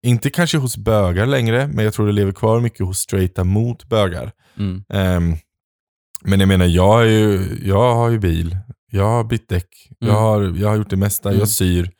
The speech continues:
Speaker 1: Jag facklar. Jag borrar
Speaker 2: Mm.
Speaker 1: hål. Även fast jag tycker att det är jävligt tråkigt att borra hål, så jag kanske ber min sambo till det istället.
Speaker 2: Mm.
Speaker 1: Men han är ju verkligen en sån här hustomte.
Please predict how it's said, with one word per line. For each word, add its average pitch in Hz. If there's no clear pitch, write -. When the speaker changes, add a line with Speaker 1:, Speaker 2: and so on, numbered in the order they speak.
Speaker 1:
Jag 101
facklar. 87
Jag 95
borrar 95
Speaker 2:
Mm. 98
Speaker 1:
hål. 85
Även 98
fast 107
jag 113
tycker 95
att 78
det 82
är 80
jävligt 82
tråkigt 90
att 127
borra 120
hål, 95
så -
jag 85
kanske 85
ber 80
min 78
sambo 87
till -
det 82
istället. 87
Speaker 2:
Mm. 104
Speaker 1:
Men 113
han 127
är 90
ju 87
verkligen 85
en 80
sån 82
här 80
hustomte. 82